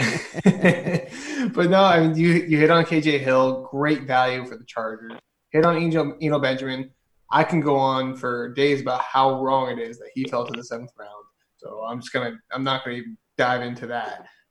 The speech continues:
But some other picks I really like: Dane Jackson, uh, really good value for the Buffalo Bills at two thirty-nine, cornerback out of Pittsburgh. A bit of an older prospect, but I think it's a really good pick. One that, like, I, I just like to see, not even, like, value-wise, but I like to see,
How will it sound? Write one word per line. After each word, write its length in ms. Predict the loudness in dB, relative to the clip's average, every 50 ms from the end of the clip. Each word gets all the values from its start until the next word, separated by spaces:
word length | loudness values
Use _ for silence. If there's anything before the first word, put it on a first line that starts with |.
| _ _ _
But 380 | 0 2 2 2 0 -4 -10
some 160 | -6 -2 0 0
other 160 | 2 0 0
picks 240 | 0 0 0 2 2
I 80 | 2
really 260 | 4 4 4 4 4
like: 360 | 4 6 4 4 2 0 0 0
Dane 260 | 2 4 4 2 2
Jackson, 720 | 2 2 0 0 -2 -4 -4 -4 -2 -2 -2 -4 -8 -12 -10
uh, 280 | -4 -2 -2 -2 -2 -4 -4 -4
really 180 | -2 -2 -2
good 160 | -2 -4 -4
value 360 | -2 -2 0 0 0 -2 -4 -8
for 140 | -10 -12
the 100 | -14 -10 _
Buffalo 360 | -4 -4 -2 -2 -6 -6 -6 -4
Bills 260 | -4 -2 -2 -2 -4
at 120 | -6 -10 -6
two 180 | -2 -2 -2 0
thirty-nine, 720 | -2 -2 -2 -2 -4 -6 -6 -6 -6 -6 -4 -4 -6 -6 -8 _ -20 -18 _ -4
cornerback 320 | -4 0 0 -2 -2 -2
out 80 | -4 -8
of 80 | -8 -8 -10
Pittsburgh. 500 | -10 -10 -4 -2 0 0 0 -2 -4 _ _ _ _ _ _ _ _
A 100 | -4 0
bit 140 | 2 2 2
of 80 | 2 0
an 160 | -2 -6 0
older 240 | 2 2 2 2 0
prospect, 580 | 0 2 2 2 2 2 2 2 2 2 -2 -8 -20 _ _ -4
but 240 | -4 -2 -2 -4 -6 -8 -18 _ _ -4
I 80 | -2
think 160 | -2 -2 -4
it's 100 | -4 -6
a 40 | -8
really 240 | -4 -4 -2 -2 -2
good 140 | -4 -6 -6 -6
pick. 180 | -4 -4 -4 -6 -10 _ _ _ _ _ _ _
One 200 | 6 8 8 8
that, 100 | 8 8
like, 200 | 8 6 4 4 6
I, 220 | 6 6 6 6 6
I 80 | 6 6
just 160 | 6 4 4
like 240 | 2 2 2 2 2
to 80 | 0 -2
see, 280 | -2 -2 0 0 2
not 220 | 2 4 6 6 6
even, 160 | 6 6 6
like, 160 | 4 2 2
value-wise, 600 | 0 0 0 0 2 2 2 4 4 4 4 4
but 120 | 2 0
I 60 | 0 0
like 200 | 0 0 -2 -2
to 80 | -4 -4
see, 360 | 0 0 0 0 -2 -8